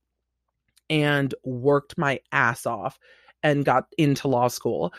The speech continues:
Um, from law school, I became a deputy district attorney. And when I was going through this process, a lot of women I had met had had run-ins with law enforcement in negative ways due to either, um, sexual assault,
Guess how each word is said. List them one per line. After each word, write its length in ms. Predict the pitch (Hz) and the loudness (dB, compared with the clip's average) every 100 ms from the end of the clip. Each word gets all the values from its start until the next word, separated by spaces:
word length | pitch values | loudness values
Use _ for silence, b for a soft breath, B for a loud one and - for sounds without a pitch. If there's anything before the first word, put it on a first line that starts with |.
| B B - | B B 0
Um, 440 | 165 151 143 139 - | 4 6 6 2 -2
from 320 | - 196 202 | 2 4 6
law 240 | 190 165 | 6 4
school, 460 | 170 - 156 143 143 | 2 2 4 4 4
I 80 | 151 | 2
became 320 | 147 - 151 | 0 -2 -4
a 40 | 143 | -2
deputy 360 | 131 156 139 | -2 -2 -6
district 340 | 135 - 135 127 | -6 -8 -10 -12
attorney. 480 | - 127 147 185 b b b _ 170 | -10 -8 -6 -6 b b b _ 2
And 280 | 156 151 160 - | 4 4 0 -4
when 300 | 156 180 196 | 2 4 6
I 100 | 226 | 4
was 160 | 196 | 2
going 260 | 185 175 160 | 4 4 4
through 160 | 156 151 | 0 -2
this 160 | 151 | -2
process, 560 | - 143 139 139 131 - | 0 0 2 2 0 0
a 100 | 156 | -2
lot 260 | 151 165 185 | 2 4 4
of 120 | 202 | 4
women 240 | 175 160 143 | 2 2 2
I 180 | 131 | 0
had 200 | 131 143 | -2 -4
met 340 | 135 123 123 - - | -4 -2 -4 -6 -6
had 160 | 147 | -4
had 540 | 135 151 139 131 131 127 B B B - | -2 0 2 4 2 -2 B B B -8
run-ins 560 | 131 151 170 180 185 165 | 2 4 6 4 2 2
with 180 | 156 | 2
law 200 | 147 143 | 4 4
enforcement 720 | 139 127 139 131 - 135 131 - | 2 -2 -2 -2 -2 -2 -2 -4
in 320 | 147 135 131 - | -2 0 0 0
negative 520 | 135 139 139 139 127 | 0 2 2 0 2
ways 360 | 131 120 120 - | 2 2 0 -2
due 220 | 131 127 | -2 -2
to 340 | - 135 127 127 | -2 -2 0 -2
either, 560 | 131 127 123 120 107 - | -2 0 2 0 -2 -2
um, 340 | 127 117 98 - | -2 -2 -6 -8
sexual 440 | - 127 - 123 110 | -8 -6 -4 -4 -4
assault, 500 | - 196 190 185 | 2 6 6 4